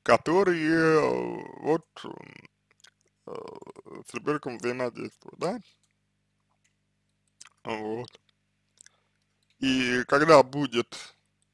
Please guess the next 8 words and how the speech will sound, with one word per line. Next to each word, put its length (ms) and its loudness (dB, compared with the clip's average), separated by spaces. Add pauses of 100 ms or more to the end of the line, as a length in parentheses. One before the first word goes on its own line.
(1000)
э, 360 4 (280)
проведён, 800 0 (2750)
э, 320 6 (580)
какой-то 580 2
анализ 540 -2 (2750)
этих, 520 -2
э, 340 0
ситуаций, 640 -2